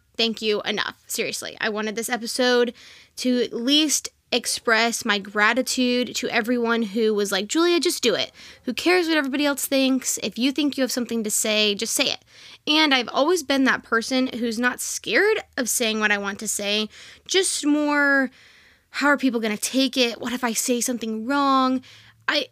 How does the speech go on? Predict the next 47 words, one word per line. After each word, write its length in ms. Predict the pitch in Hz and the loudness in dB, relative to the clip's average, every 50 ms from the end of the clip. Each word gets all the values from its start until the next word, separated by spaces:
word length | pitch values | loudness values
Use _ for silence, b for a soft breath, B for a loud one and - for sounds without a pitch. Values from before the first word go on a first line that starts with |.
| _ _ _ - | _ _ _ 2
I 140 | 262 277 294 | 2 2 2
just 180 | 311 285 - | 0 -4 0
didn't 220 | - 339 294 277 254 | 0 0 2 2 2
wanna 160 | 247 233 233 | 2 2 2
go 160 | 220 226 214 | 0 2 2
out 180 | 202 208 196 - | 2 2 0 0
there, 320 | 240 247 247 254 262 - - - | -2 0 0 0 0 -2 -6 0
but 140 | - 240 | 2 4
I 140 | 226 226 254 | 4 4 4
had 320 | 294 302 311 294 285 254 - | 2 0 0 0 0 0 -2
so 280 | - - - 247 220 | -8 -6 -4 -2 -2
many 180 | 220 240 269 285 | 0 0 0 -2
people 280 | 254 - 247 208 240 | -2 -4 -4 -2 -2
in 140 | 220 - 214 | -2 -2 -2
my 120 | 214 226 262 | 0 0 -2
corner 440 | 254 - 214 196 196 202 202 208 - | -2 -2 -4 -2 -2 -2 -4 -6 -8
supporting 600 | - - - - - - - 208 190 185 180 190 | -8 -8 -8 -8 -12 -10 -6 -6 -6 -4 -4 -6
me, 180 | 185 185 185 - - | -8 -8 -8 -4 -2
and 120 | 214 220 | -2 0
I 140 | 220 233 262 254 - | 0 -2 -4 -8 -12
cannot 960 | - - - - - 254 262 254 233 220 214 208 202 165 - - - - - _ _ _ - 240 | -18 -18 -8 -2 2 4 4 4 4 4 4 4 4 4 0 -2 -6 -10 -16 _ _ _ 0 0
thank 240 | 233 226 220 - - | 2 2 0 -2 0
you 360 | 220 220 214 214 220 214 - - | 0 2 2 2 2 0 -2 -2
enough. 380 | 226 220 190 - - - _ - | -2 0 0 0 -2 -4 _ -6
I 80 | - 226 | -2 -2
mean 200 | 220 214 196 151 | 0 0 -2 -4
it. 260 | - - _ - - - | -6 -10 _ -12 -8 -4
I 80 | 226 214 | -4 -2
had 200 | 190 220 226 233 | 0 0 0 0
to 60 | 262 | 0
say 240 | 254 269 262 247 247 | 2 2 4 4 4
it 80 | 247 | 2
in 100 | 240 240 | 2 0
this 140 | 233 226 220 | 0 0 -2
intro 260 | - 233 220 - 240 | -2 -4 -4 -2 -2
episode 600 | 202 220 220 - - - - 226 220 220 220 214 B B B B B B B | -2 -2 -2 -4 -6 -4 -2 0 0 0 0 -2 B B B B B B B
because 280 | B 226 - 240 220 254 | B -4 -2 0 2 2
I 120 | 262 285 | 2 4
would 160 | 285 302 254 | 2 2 2
not 220 | 269 262 254 269 262 | 4 4 4 4 2
be 100 | 277 262 | 0 -2
sitting 320 | - - 262 247 247 240 | -2 -2 -2 0 0 0
here 380 | 233 233 226 226 220 220 214 - | 0 2 2 2 2 0 -2 -4
recording 440 | - 226 214 - - 226 220 220 233 | -8 -10 -10 -6 -2 -2 0 2 2
this 120 | 247 262 262 | 2 0 0
podcast 500 | - 220 220 214 - - 233 240 - - | 2 2 0 2 2 -2 -2 -2 -2 -2
today 420 | - 294 240 214 208 214 214 214 | -2 0 2 2 2 2 0 0